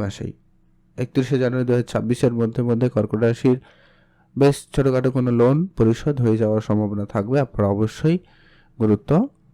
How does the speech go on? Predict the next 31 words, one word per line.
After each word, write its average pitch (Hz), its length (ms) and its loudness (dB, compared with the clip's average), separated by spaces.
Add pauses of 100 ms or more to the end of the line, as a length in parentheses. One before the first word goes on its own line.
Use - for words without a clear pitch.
(180)
রাখবেন। 98 360 -2 (1000)
যিনারা 147 380 4 (420)
ব্যবসা 123 520 0
করছেন 147 360 0 (340)
অনেক 123 160 0 (100)
দিন 110 160 2
ধরে, 101 200 -2 (100)
কিন্তু 107 260 -2
ব্যবসায় 127 360 0
তেমন 120 200 0 (120)
কোনো 127 140 -4
ইনকাম 117 380 -2 (140)
নেই, 131 140 2 (1000)
ব্যবসায় 113 320 0
তেমন 120 220 2
কোনো 117 200 0
উন্নতি 113 320 2 (120)
নেই, 131 140 2 (360)
তাদের 117 220 2 (100)
বলবো 117 240 4 (180)
কিছুটা 139 340 -2 (140)
সময় 117 340 -2
রাখুন, 151 280 -2 (240)
ধৈর্য 107 220 0 (160)
রাখুন, 151 280 0 (640)
ধীরে 139 200 4
ধীরে 147 160 6
করে 139 180 2 (120)
সব 120 140 2
ইমপ্রুভমেন্ট 127 560 0
হবে। 135 140 0